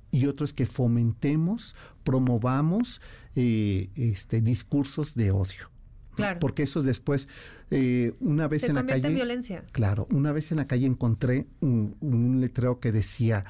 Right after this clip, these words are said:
Speaker 1: eh, "La violencia comienza con un chiste".
Speaker 2: Sí,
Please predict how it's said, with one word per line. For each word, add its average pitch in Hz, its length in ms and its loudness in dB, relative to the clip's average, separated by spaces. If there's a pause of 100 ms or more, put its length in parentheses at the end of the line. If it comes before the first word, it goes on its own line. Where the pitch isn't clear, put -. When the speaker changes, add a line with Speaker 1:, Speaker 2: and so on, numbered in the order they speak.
(500)
Speaker 1:
eh, 113 540 2 (220)
"La 123 180 2
violencia 131 540 0
comienza 120 480 2
con 107 180 2
un 104 100 2
chiste". - 440 -8 (260)
Speaker 2:
Sí, 392 300 -6